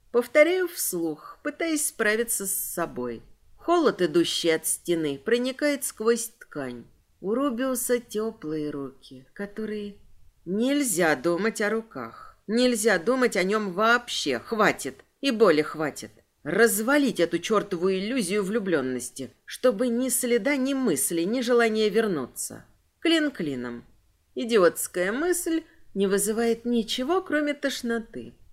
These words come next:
Но потом будет легче. Главное, чтобы отступать было некуда. Дверь в комнату Карла открылась бесшумно.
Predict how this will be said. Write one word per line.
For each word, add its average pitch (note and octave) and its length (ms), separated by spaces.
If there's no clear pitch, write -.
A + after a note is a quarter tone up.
Но D4 240
потом C#4+ 460
будет G#3+ 380
легче. - 600
Главное, G#3 640
чтобы C#4+ 360
отступать C4 560
было D#3+ 220
некуда. C#3 600
Дверь A3+ 340
в - 100
комнату G#3+ 480
Карла G#3+ 500
открылась C4 580
бесшумно. B2 840